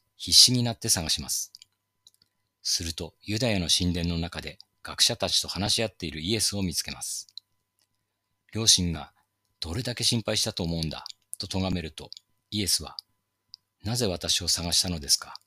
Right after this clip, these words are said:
父の家にいたのに」と返答したと言います。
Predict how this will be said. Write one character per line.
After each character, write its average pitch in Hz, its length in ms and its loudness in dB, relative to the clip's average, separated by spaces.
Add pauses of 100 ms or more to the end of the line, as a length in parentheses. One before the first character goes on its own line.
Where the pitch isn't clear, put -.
(240)
父 - 260 2
の 101 100 2
家 90 160 -2
に 80 140 -2
い 78 60 -10
た 95 120 -4
の 92 120 0
に」 71 180 -8 (400)
と 120 80 -6
返 95 220 0
答 85 120 -4
し - 100 4
た 80 100 -4
と 80 100 -6
言 71 80 -8
い 69 40 -10
ま 69 100 -10
す。 - 280 -4